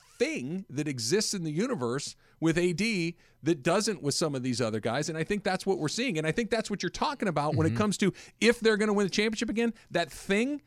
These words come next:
Speaker 1: needs to go away.
Speaker 2: Well, I, let me make the same case here. Harden's number ten.
Speaker 1: He's got the thing, too.
Speaker 2: Harden has to be top five if they're gonna go win an N B A championship. Maybe he doesn't have to be top five, top six. You
Speaker 1: Yeah.
Speaker 2: know, like, something
Speaker 1: I, I,
Speaker 2: along those
Speaker 1: I, I
Speaker 2: lines.
Speaker 1: agree with
Speaker 2: Harden's
Speaker 1: that.
Speaker 2: won the M V P, so it's not
Speaker 1: I
Speaker 2: like James Harden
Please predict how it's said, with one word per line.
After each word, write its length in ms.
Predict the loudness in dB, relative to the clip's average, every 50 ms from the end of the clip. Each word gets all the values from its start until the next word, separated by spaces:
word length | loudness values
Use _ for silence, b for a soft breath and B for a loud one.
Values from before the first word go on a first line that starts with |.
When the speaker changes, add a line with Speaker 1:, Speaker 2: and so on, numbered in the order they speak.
| _ _
Speaker 1:
needs 240 | -2 0 0 0 -2
to 60 | -4
go 180 | 0 2 4 4
away. 420 | 4 4 4 2 0 0 -2 -2 4
Speaker 2:
Well, 140 | 6 6 8
I, 180 | 8 6 4 6
let 100 | 6 4
me 80 | 6 6
make 180 | 4 4 2 2
the 80 | 0
same 240 | 0 0 0 0 0
case 260 | 0 0 0 0 0
here. 220 | 0 0 0 0 -2
Harden's 440 | 0 2 2 4 4 2 0 0
number 220 | 0 0 0 0 -2
ten. 420 | -2 0 -2 0 0 0 -2 -2 0
Speaker 1:
He's 140 | 0 0 2
got 140 | 2 0 -2
the 80 | -2 -2
thing, 200 | -2 -2 -2 0
too. 220 | 0 -2 -2 -2 -6 _ _ _ _ _ _ _
Speaker 2:
Harden 460 | -16 0 6 8 8 10 8 6 4
has 280 | 6 6 6 4 4 2
to 80 | -2 -2
be 220 | 0 2 0 0
top 300 | 0 2 2 2 2 2
five 520 | 0 2 4 4 6 6 4 2 0 -4 -8 -6 _
if 220 | 0 0 0 4
they're 200 | 8 8 8 10
gonna 160 | 8 6 4 6
go 120 | 6 6
win 160 | 6 6 4 2
an 120 | 2 2
N 120 | 0 0
B 140 | 0 0 0
A 40 | -2
championship. 520 | -2 -4 -4 -6 -4 -6 -8 -8 -8 -8 -4
Maybe 160 | -2 0 0
he 40 | 2
doesn't 180 | 2 2 2 2
have 80 | 0
to 40 | 0
be 80 | -2 0
top 200 | 0 0 0 2
five, 220 | 0 -2 -4 -2
top 220 | -2 -4 -4 -2 -2
six. 480 | 2 2 4 2 2 0 -2 -4 0 2
You 40 |
Speaker 1:
Yeah. 60 | 4 4
Speaker 2:
know, 80 | 6
like, 160 | 6 4 4
something 280 | 6 6 6 6 6 6
Speaker 1:
I, 60 | 8
I, 20 | 10
Speaker 2:
along 200 | 10 10 10 10
those 220 | 8 8 6 6
Speaker 1:
I, 40 | 4
I 20 | 2
Speaker 2:
lines. 100 | 2 4
Speaker 1:
agree 80 | 6 6
with 40 | 6 6
Speaker 2:
Harden's 120 | 6 4 4
Speaker 1:
that. 80 | 6
Speaker 2:
won 140 | 6 6 6
the 80 | 8 6
M 140 | 6 4 4
V 100 | 2 0
P, 220 | 2 2 2 2
so 120 | 2 -4
it's 120 | -4 0 2
not 100 | 2 4
Speaker 1:
I 40 | 4
Speaker 2:
like 120 | 2 4
James 240 | 4 2 2 2 4
Harden 300 | 6 6 6 6 2 -2